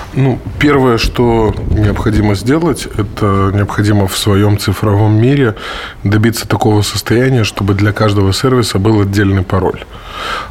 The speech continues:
Э, понятно, что удобнее всего пользоваться одним паролем, и по возможности простым и коротким. Это действительно проще всего. Немного набирать, немного запоминать.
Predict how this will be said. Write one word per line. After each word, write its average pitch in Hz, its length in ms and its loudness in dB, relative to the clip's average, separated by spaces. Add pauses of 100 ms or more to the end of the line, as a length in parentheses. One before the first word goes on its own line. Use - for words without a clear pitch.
(120)
Э, 104 400 2 (200)
понятно, 127 500 2
что 117 220 0
удобнее 117 540 2
всего 110 340 2
пользоваться 104 640 0
одним 101 300 2
паролем, 165 520 2 (400)
и 101 60 0 (200)
по 113 60 2
возможности 107 640 2
простым 104 440 0
и 98 40 -2
коротким. 101 520 0
Это 101 140 -2
действительно 120 460 0
проще 160 320 0
всего. 107 460 0
Немного 120 560 2
набирать, 156 460 0
немного 110 340 2
запоминать. 131 640 -2